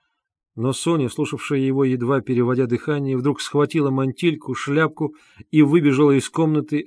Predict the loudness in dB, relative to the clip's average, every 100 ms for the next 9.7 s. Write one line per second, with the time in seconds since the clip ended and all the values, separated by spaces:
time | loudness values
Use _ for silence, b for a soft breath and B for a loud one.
0 | -8 -2 2 2 0 -2 -4 -4 -4 -4
1 | -8 -10 _ _ _ _ _ _ _ -4
2 | -2 -2 0 0 0 -2 -2 -4 -6 -2
3 | -2 0 0 0 -4 -8 _ _ _ _
4 | -4 -2 0 -2 -2 -6 -8 -6 -8 -10
5 | -16 _ _ _ _ _ _ _ _ _
6 | _ -6 -2 2 4 4 4 2 2 2
7 | 4 4 4 0 -4 -2 0 -2 -2 -4
8 | -2 0 0 -2 -2 -2 -2 -2 -2 -2
9 | -4 -2 -2 -2 -6 -10 -20